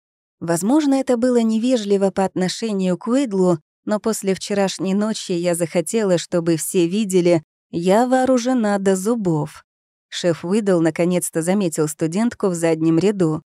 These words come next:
«Да, мисс Паркер». Заскочить в хрючечную предложила я. Услышала, что у Руби была история с Лероем, и решила взглянуть на него собственными глазами. Уидл глубоко вдохнул сквозь зубы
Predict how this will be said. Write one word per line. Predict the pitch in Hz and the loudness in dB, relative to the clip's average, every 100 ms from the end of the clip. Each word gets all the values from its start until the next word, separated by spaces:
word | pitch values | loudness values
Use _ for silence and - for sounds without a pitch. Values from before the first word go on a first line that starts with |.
| _ _ _ _ _ | _ _ _ _ _
«Да, | 170 170 185 | -2 2 2
мисс | 190 180 | 0 -2
Паркер». | - 180 170 175 160 - _ _ _ _ _ _ | 0 0 2 -2 -2 -10 _ _ _ _ _ _
Заскочить | 190 185 - 202 220 202 | -4 -4 -2 -4 -4 -6
в | |
хрючечную | - 262 294 226 - 170 170 160 | -6 -2 -2 -4 -6 0 0 0
предложила | 175 170 175 185 247 | -2 0 0 0 0
я. | 247 170 151 - _ _ _ | 0 0 -2 -4 _ _ _
Услышала, | 185 - 240 - 220 202 | -10 -2 -2 -2 -2 -2
что | - 214 | -2 -2
у | 214 | 0
Руби | 233 202 | 2 2
была | 185 190 190 | 2 4 2
история | 185 - 202 196 | 2 0 2 2
с | 175 | 0
Лероем, | 196 202 254 220 185 165 _ _ | 0 2 4 4 4 0 _ _
и | 208 196 | -2 0
решила | 185 - 233 190 | 0 0 0 0
взглянуть | 180 190 202 214 - | 0 0 2 0 -2
на | 190 | 0
него | 185 202 | 0 0
собственными | 233 214 196 - 180 175 180 | -2 -2 -4 -2 0 2 2
глазами. | 175 196 220 185 156 156 151 165 _ _ _ _ _ - | 2 0 2 0 0 0 -2 -6 _ _ _ _ _ -6
Уидл | 151 220 254 277 | 0 2 2 -2
глубоко | 233 220 202 208 254 | -2 0 0 0 0
вдохнул | 226 185 190 202 202 | 0 0 0 -2 -2
сквозь | 190 - 170 160 | -4 -2 2 2
зубы | 147 214 269 214 | 0 -4 -2 -2